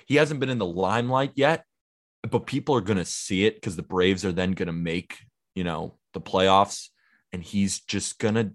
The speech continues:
give you close to what Freddie Freeman is gonna give you at a younger age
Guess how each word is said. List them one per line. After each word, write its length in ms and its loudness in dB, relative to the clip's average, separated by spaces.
give 240 -2
you 220 2
close 400 -2
to 80 -8
what 260 -2
Freddie 260 2
Freeman 420 -2
is 160 -4
gonna 280 -4
give 320 -8
you 100 -2
at 220 0
a 80 0
younger 580 0
age 420 -2